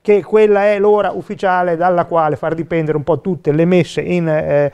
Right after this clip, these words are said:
eh, regola degli orologi di tutto il mondo. Qui vediamo l'osservatorio, qui sono io in una visita molti anni fa all'osservatorio, mi sono messo proprio a metà, vedete, quello è il meridiano, io sono metà da una parte e metà dall'altra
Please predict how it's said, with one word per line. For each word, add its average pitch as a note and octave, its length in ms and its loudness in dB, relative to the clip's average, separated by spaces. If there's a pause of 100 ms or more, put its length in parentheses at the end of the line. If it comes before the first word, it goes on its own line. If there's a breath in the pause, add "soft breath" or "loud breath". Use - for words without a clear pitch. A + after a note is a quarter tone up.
(220 loud breath)
eh, C#3+ 240 0
regola D3+ 420 2
degli D3+ 360 -2
orologi C3+ 520 0 (200 loud breath)
di G#3+ 200 0
tutto G#3+ 360 0
il A3+ 140 0
mondo. E3+ 360 0
Qui F#3 120 -4
vediamo D#3+ 320 0
l'osservatorio, F#3+ 580 -2
qui F#3+ 220 0
sono E3+ 240 -4
io F#3 140 4
in D#3 80 0
una D#3 160 -2
visita E3 400 -2 (220 loud breath)
molti G3+ 340 0
anni F3+ 140 -6
fa F#3+ 140 -6
all'osservatorio, F#3 520 -4
mi E3 60 -6
sono E3+ 120 -10
messo F3+ 180 -6
proprio E3+ 280 -4 (240 loud breath)
a D#3 140 -2
metà, F#3+ 400 0
vedete, E3 280 -2
quello G3 160 0
è F3+ 40 2
il F3+ 60 2
meridiano, D#3+ 640 0
io E3 120 -2
sono D3+ 220 -8
metà F3 380 -4
da F3+ 80 0
una F3 140 -4
parte A#3+ 300 -2
e - 20 -6
metà D#3+ 260 -2
dall'altra C#3+ 480 0